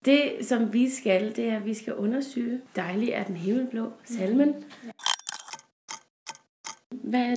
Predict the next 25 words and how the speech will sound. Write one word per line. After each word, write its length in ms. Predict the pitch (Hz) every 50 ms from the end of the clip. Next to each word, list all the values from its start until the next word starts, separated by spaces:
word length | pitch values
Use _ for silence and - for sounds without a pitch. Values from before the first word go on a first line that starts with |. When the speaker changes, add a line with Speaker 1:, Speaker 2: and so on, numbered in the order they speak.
| 240 -
Speaker 1:
dit 300 | 254 254 - - - - - - - -
forhold 600 | - - 208 208 233 233 - 208 196 - - -
til 200 | - - - 208
den 160 | 202 208 214
her 140 | - 233 214
sang? 280 | 214 - 233 240 - - - - - - - -
Speaker 2:
Mit 300 | - 226 254 277 269 -
forhold 320 | 262 233 233 233 220 208
er, 140 | 202 202 208
at 100 | 208 202
jeg 100 | 202 196 -
kender 360 | - 226 214 226 233 254 254
salmen 420 | 247 - 233 208 208 214 226 226 220
og 40 | 202
har 80 | 196
sunget 320 | 190 - 202 202 220 220 220
den 120 | 208 202
som 200 | - 220 208 202
barn, 320 | 202 220 226 220 208 202 196 190
og 60 | 190
vi 60 | 196
synger 300 | 185 - - - 190 190
den 120 | 190 196 -
også 280 | - - - - - - _ _ _ _ _ _ _ _ _ _ _ _ _ _ _ _
juleaften. 600 | 226 214 208 202 - 190 196 - - - - -